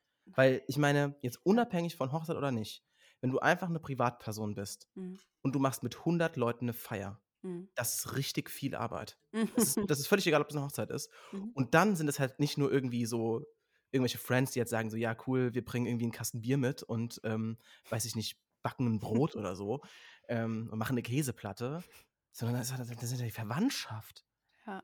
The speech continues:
Speaker 1: Und die erwarten dann ja auch, dass das
Speaker 2: Genau,
Speaker 1: dann
Speaker 2: die
Speaker 1: irgendwie gemacht
Speaker 2: Erwartung.
Speaker 1: ist. Das ist
Speaker 2: Ja.
Speaker 1: halt schon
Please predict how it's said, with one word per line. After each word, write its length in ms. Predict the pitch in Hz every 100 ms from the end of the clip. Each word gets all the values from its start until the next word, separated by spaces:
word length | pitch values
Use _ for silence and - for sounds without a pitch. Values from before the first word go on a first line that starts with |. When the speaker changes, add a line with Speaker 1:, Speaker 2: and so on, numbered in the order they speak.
| -
Speaker 1:
Und 120 | 135
die 60 | 127
erwarten 420 | 120 131 226 190
dann 140 | 120
ja 160 | 120 110
auch, 200 | 131 139
dass 120 | 147
das 0 |
Speaker 2:
Genau, 180 | 233 262
Speaker 1:
dann 60 | 233
Speaker 2:
die 40 | 170
Speaker 1:
irgendwie 280 | 180 175
gemacht 220 | 220 208 220
Speaker 2:
Erwartung. 260 | 165 175
Speaker 1:
ist. 220 | - - 123
Das 100 | -
ist 200 | 143 -
Speaker 2:
Ja. 0 |
Speaker 1:
halt 120 | 139
schon 420 | - 160 160 160